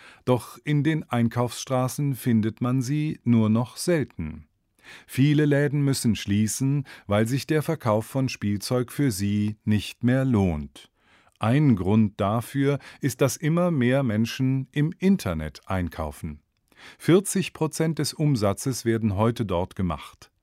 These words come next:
Aber auch andere Geschäfte haben inzwischen immer wieder Spielzeug im Angebot. Pünktlich zu Weihnachten warb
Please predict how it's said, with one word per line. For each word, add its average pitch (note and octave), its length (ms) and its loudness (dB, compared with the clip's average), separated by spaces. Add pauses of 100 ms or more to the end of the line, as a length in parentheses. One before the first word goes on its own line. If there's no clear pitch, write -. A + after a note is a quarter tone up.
(340)
Aber B2 260 4
auch C3 240 -2
andere C#3+ 400 2
Geschäfte F#2 480 -4
haben G2 300 0
inzwischen A#2+ 520 -2
immer D3+ 380 0
wieder G2 480 -2
Spielzeug A2+ 840 0
im G#2 160 -2
Angebot. F#2+ 800 -2 (500)
Pünktlich F3+ 720 2
zu E2+ 220 -6
Weihnachten A2+ 640 0 (280)
warb G#2+ 400 0